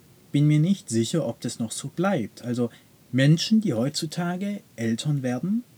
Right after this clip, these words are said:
oder Kinder in die Welt setzen wollen, sollten sich meines Erachtens auch mit der Frage auseinandersetzen, will ich denn wirklich einen Soldaten in die Welt setzen? Denn die Wahrscheinlichkeit, dass mein Sohn oder auch mittlerweile meine Tochter irgendwann mal eingezogen wird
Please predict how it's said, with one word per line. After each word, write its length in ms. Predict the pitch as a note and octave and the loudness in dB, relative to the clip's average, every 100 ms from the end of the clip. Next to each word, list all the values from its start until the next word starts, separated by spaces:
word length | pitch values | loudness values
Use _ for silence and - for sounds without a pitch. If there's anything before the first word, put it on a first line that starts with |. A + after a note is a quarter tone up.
| _ _ _ _ _ - - | _ _ _ _ _ -20 -12
oder 160 | A2+ A2+ | -8 -6
Kinder 260 | C3+ B2+ | -2 -2
in 60 | A#2+ | -2
die 100 | A2 | -2
Welt 160 | G#2+ | -6
setzen 340 | - G#2+ - F#2+ | -8 -8 -8 -8
wollen, 380 | F#2 G#2+ F3+ A3 _ _ _ _ _ - | -6 -2 -2 -4 _ _ _ _ _ -4
sollten 340 | C3 C#3 D3+ F#3 | 6 6 6 2
sich 160 | E3+ | 4
meines 340 | C#3+ C#3 F3+ E3+ | 4 4 0 -2
Erachtens 320 | D3+ F3 E3 | -2 -2 -2
auch 80 | D3+ | 0
mit 140 | D3+ | 0
der 100 | C3 | -2
Frage 380 | - A2 C3+ C3 | -6 -6 -4 -6
auseinandersetzen, 1000 | C3 A#2+ G#2+ C3 D3+ D#3 D#3 - F#3+ - - _ _ _ | -6 -6 -4 -4 -4 -4 -4 -4 -6 -6 -14 _ _ _
will 320 | G#2+ G#2+ D#3 G3 | -6 6 6 6
ich 240 | G#3+ - | 0 -2
denn 300 | G#3 F3+ G#2 | 0 0 2
wirklich 680 | A#2+ D3 - F3+ G#3 - - | 0 -2 -4 -6 -6 -8 -6
einen 340 | B2 C3 D3+ | -4 0 0
Soldaten 500 | D3+ D3+ F3+ A#3 G3+ | 0 -2 -2 -6 -4
in 100 | D#3 | -4
die 100 | B2 | -4
Welt 220 | G#2 F2 | -6 -8
setzen? 460 | - F3 - - - - | -12 -12 -12 -14 -14 -6
Denn 200 | B2+ B2+ - - | -4 -4 -8 -6
die 100 | D3 | 2
Wahrscheinlichkeit, 760 | C#3+ - E3 B3+ - - A#2 A2 | 2 4 4 4 2 0 0 0
dass 160 | G#2+ | -6
mein 220 | A2 A2 G#2+ | -4 -2 4
Sohn 260 | B2 G#3 | 6 8
oder 200 | A3 D3+ | 6 2
auch 160 | A#2 C3+ | -2 -4
mittlerweile 420 | B2+ G#2+ G#2 G2+ | -6 -4 -4 -6
meine 240 | F#2+ F#2+ | -8 -10
Tochter 460 | - B2 - - - | -8 -8 -8 -10 -6
irgendwann 600 | F3+ G#3 B3 B3+ D#3 A3 G#3+ | 0 2 4 4 4 6 6
mal 260 | A2+ G2 - | 4 -4 -2
eingezogen 800 | D3 A#3+ A#3+ - B2 G2+ F#2+ E2+ | 2 2 2 -2 -2 -2 -6 -10
wird 300 | E2 - | -14 -18